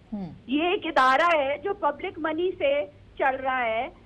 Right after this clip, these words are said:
Speaker 2: अ, आवाम के पैसे से चल रहा है, फिर जेआईटी जो है वो इत-, इतने ज्यादा पैसे लेके गई
Speaker 1: हाँ, तो ये
Speaker 2: बाहर,
Speaker 1: आपको
Speaker 2: कोई
Speaker 1: पाँच
Speaker 2: सबूत
Speaker 1: साल
Speaker 2: नहीं
Speaker 1: के बाद
Speaker 2: लेके
Speaker 1: क्यों
Speaker 2: आई।
Speaker 1: ख्याल आ रहा है? पीपल्स
Speaker 2: तो
Speaker 1: पार्टी तो
Speaker 2: मैं,
Speaker 1: आपको बार-बार
Speaker 2: मैं,
Speaker 1: कहती थी कि बदले।
Speaker 2: नहीं, मुझे ख्याल नहीं आ रहा। मैं आपको एक इदारे, एक institution की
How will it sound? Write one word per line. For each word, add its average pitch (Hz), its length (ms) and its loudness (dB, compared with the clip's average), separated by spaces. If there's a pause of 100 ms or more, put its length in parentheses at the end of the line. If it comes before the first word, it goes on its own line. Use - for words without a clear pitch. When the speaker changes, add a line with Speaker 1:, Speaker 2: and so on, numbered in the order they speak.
(140)
Speaker 2:
अ, - 20 -8
आवाम 285 480 0
के 392 140 -12
पैसे 320 360 -6
से 359 140 -8
चल 359 140 -6
रहा 254 300 -2
है, 208 360 -4
फिर - 180 -8
जेआईटी 330 580 -2
जो 349 100 -4
है 330 280 0
वो 294 220 -2
इत-, - 240 -8
इतने 330 260 -4
ज्यादा 330 260 0
पैसे 339 320 -4
लेके 320 300 -4
गई 269 380 -2
Speaker 1:
हाँ, 294 140 6
तो 359 80 2
ये 381 60 6
Speaker 2:
बाहर, 392 140 6
Speaker 1:
आपको 349 160 4
Speaker 2:
कोई 392 80 4
Speaker 1:
पाँच 330 200 4
Speaker 2:
सबूत 349 120 -2
Speaker 1:
साल 381 120 6
Speaker 2:
नहीं 370 100 2
Speaker 1:
के - 40 2
बाद 339 180 6
Speaker 2:
लेके 320 80 2
Speaker 1:
क्यों 370 120 6
Speaker 2:
आई। 349 80 -2
Speaker 1:
ख्याल 294 240 6
आ 240 100 4
रहा 269 100 4
है? 320 60 4
पीपल्स 320 260 6
Speaker 2:
तो 349 60 4
Speaker 1:
पार्टी 302 240 2
तो 320 60 2
Speaker 2:
मैं, 339 80 2
Speaker 1:
आपको 349 260 2
बार-बार 320 360 4
Speaker 2:
मैं, 381 80 2
Speaker 1:
कहती 349 260 0
थी 311 120 0
कि 311 80 0
बदले। 247 280 0
Speaker 2:
नहीं, 330 200 -4
मुझे 381 240 0
ख्याल 403 440 2
नहीं 494 140 -12
आ 440 120 -2
रहा। 392 100 -2
मैं 330 140 -8
आपको 370 260 -6
एक 415 200 -10
इदारे, 269 380 -2
एक 392 180 -14
institution 359 580 -8
की 403 200 -2